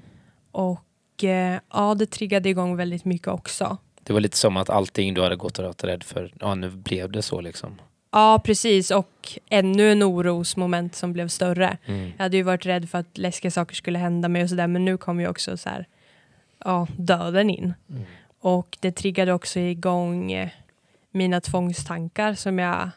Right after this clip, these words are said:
Speaker 1: haft väldigt mycket problem med.
Speaker 2: Mm.
Speaker 1: Att jag började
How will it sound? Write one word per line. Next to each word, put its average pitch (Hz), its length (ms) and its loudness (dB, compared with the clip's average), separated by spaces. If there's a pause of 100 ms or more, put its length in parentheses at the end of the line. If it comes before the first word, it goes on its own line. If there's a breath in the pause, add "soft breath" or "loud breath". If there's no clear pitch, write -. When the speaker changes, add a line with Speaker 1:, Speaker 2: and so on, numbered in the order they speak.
(120)
Speaker 1:
haft - 320 -8
väldigt 175 200 -6
mycket 175 240 -6
problem 185 320 -8
med. 67 140 -12 (280 loud breath)
Speaker 2:
Mm. 90 240 -10 (480 loud breath)
Speaker 1:
Att - 640 -10
jag 185 220 0
började 180 680 0